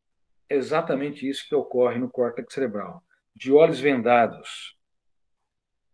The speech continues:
nós conseguimos acertar no meio de bilhões de opções os elementos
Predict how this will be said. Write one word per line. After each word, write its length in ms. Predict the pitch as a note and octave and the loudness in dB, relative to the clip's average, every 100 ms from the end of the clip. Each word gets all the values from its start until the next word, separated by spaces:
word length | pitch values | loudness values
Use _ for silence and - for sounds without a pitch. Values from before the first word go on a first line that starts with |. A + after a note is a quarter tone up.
| _ _ | _ _
nós 300 | A#3+ C#3 - | -6 -6 -4
conseguimos 720 | - D#3 - C3 C#3 E3 C3+ | -4 -4 -4 -8 -6 -4 -2
acertar 600 | D3 - C#3+ A#2 - C#3 | -4 0 2 2 6 6
no 80 | C3 | 6
meio 260 | B2 D3 C#3 | 0 0 -2
de 260 | B2 C#3 | -4 -4
bilhões 760 | G#2 G#2 D3 D3 A#2 D#3+ F#3+ E3 | -4 -6 -4 -2 0 2 2 0
de 100 | C3+ | -2
opções 680 | A#2 - - C#3+ A#2 F2 - | -2 -4 -4 -2 -2 -6 -12
os 200 | C3+ B2+ | -8 -2
elementos 720 | D3+ C#3 A#2+ C3+ C3+ D3 - | 0 2 0 -2 -4 -12 -12